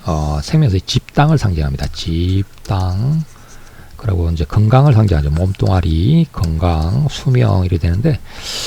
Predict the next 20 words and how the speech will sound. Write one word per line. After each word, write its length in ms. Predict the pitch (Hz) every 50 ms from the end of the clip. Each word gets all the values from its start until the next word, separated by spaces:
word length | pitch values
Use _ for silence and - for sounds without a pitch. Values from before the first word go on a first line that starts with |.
| - - - -
뭐 120 | 143 151
이게 220 | 156 156 175 180 160
넓어지는 440 | 156 175 180 170 170 139 139 123
모습이니까 840 | 113 110 107 - - 98 87 85 85 - - 135 123 104 82 85 - - 320 -
나쁘진 340 | - 92 - - 127 123 113
않죠. 540 | 107 104 101 - - 76 76 87 107 151 185 -
이게 100 | - 101 -
잘 480 | - 85 85 85 85 82 85 85 85
싸고 320 | 85 - 110 104 98 104 95
있으면서 460 | 82 - 87 85 82 80 73 123 120
이러고 160 | 120 127 107
확장이 420 | - 110 101 - - 113 107 95
되어서, 420 | 85 85 80 76 - - - 131 123 - - - - - - - - - - - - - - -
어, 380 | - 82 78 73 73 71 73 76 78
이렇게 480 | 78 78 - - 92 82 78 76 - -
뭐 160 | 135 113 110
다만 680 | - 113 110 127 151 185 170 120 127 143 151 131 98 78 - - - - - - - -
생명선 580 | - - 202 202 202 196 170 139 127 139 131 123
안쪽을 460 | 127 143 139 - 180 165 156 143 117
보면 640 | 107 110 107 98 95 98 117 131 117 95 85 78 80